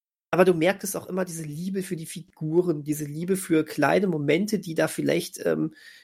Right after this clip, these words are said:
vielleicht doch etwas viel Größeres offenbart haben oder sonst irgendetwas. Und das ist etwas, was es in der Comic-Kultur, ähm,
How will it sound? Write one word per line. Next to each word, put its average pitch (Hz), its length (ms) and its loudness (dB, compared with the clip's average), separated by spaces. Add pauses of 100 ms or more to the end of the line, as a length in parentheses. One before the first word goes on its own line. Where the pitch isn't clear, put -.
(120)
vielleicht 170 360 4
doch 220 120 4
etwas 180 300 -4
viel 165 140 -6
Größeres 180 540 -2
offenbart 151 800 -2
haben 151 280 0
oder 151 180 0
sonst 160 380 2
irgendetwas. 131 540 -6
Und 175 140 -2 (220)
das 160 140 8
ist 226 140 4
etwas, 208 360 2
was 180 160 0
es 185 100 -2
in - 180 -12
der 165 180 0 (360)
Comic-Kultur, 175 1400 2
ähm, 135 440 -6